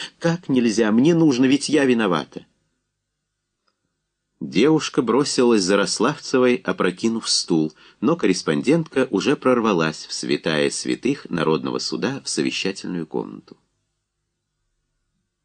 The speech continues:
Василий, подвезя Рославцеву к суду, отправился на вокзал встретить кого-нибудь из знакомых и развести их по домам.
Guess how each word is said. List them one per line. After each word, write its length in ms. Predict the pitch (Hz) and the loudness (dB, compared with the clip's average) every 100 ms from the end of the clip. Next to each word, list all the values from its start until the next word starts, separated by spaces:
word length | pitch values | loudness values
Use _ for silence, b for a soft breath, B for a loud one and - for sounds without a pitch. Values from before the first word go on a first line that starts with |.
| - | -6
Василий, 640 | 98 117 - 139 127 117 _ | -2 0 2 2 2 0 _
подвезя 420 | 95 92 98 110 | -2 2 2 2
Рославцеву 640 | 107 87 101 95 - 87 | 0 -2 -4 -4 -4 -4
к 80 | 82 | -4
суду, 360 | - 92 139 151 _ _ _ _ _ _ _ _ - | -4 -4 -4 -8 _ _ _ _ _ _ _ _ -10
отправился 640 | 101 - 165 160 - 143 | -8 -2 0 0 -2 -2
на 100 | 131 | 0
вокзал 500 | 117 80 78 76 80 _ | 0 -2 -2 -2 -6 _
встретить 680 | - - 123 143 - - - | -12 -2 0 0 -2 -10 -12
кого-нибудь 520 | - 123 143 123 113 | -4 -2 0 0 -2
из 60 | 98 | -2
знакомых 680 | 85 82 65 62 60 - - | -2 -2 -2 -4 -4 -12 -6
и 100 | 156 | -2
развести 520 | 139 73 69 - 123 | -2 -2 -8 -4 -6
их 120 | - | -4
по 80 | 71 | -8
домам. 400 | 62 55 55 53 | -6 -8 -12 -16